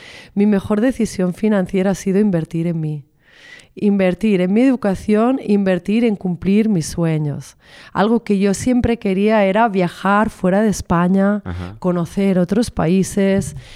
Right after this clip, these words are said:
Speaker 1: estudiar en el extranjero, y he podido cumplir todo esto, ¿no? Entonces yo creo que una, ¿sabes? Al final, claro que necesitamos ahorrar y claro que necesitamos invertir, pero que no nos olvidemos de que eso tiene que ser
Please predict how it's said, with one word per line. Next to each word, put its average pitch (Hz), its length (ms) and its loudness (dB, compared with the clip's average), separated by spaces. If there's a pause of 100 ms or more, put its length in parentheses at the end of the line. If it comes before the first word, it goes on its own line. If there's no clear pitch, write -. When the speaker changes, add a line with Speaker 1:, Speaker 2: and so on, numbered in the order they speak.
(180)
Speaker 1:
estudiar 190 680 0
en 185 120 0
el 196 80 2
extranjero, 190 880 0
y 190 80 2
he 175 80 2
podido 233 380 2
cumplir 202 520 0
todo 196 340 2
esto, 165 400 -2
¿no? 175 200 0
Entonces 196 300 0
yo 240 140 2
creo 220 420 0 (500)
que 202 320 2
una, 220 640 0 (460)
¿sabes? 269 280 0
Al 208 120 0
final, 233 500 0
claro 262 300 0
que 220 100 -2
necesitamos 190 840 -2
ahorrar 190 440 2
y 180 60 0
claro 175 280 -2
que 240 100 -8
necesitamos 196 840 -4
invertir, 175 760 -2 (340)
pero 196 340 2 (360)
que 180 120 0
no 185 120 2
nos 220 220 0
olvidemos 190 640 2
de 175 140 0
que 165 200 0
eso 208 220 0
tiene 180 300 0
que 196 160 -2
ser 220 480 0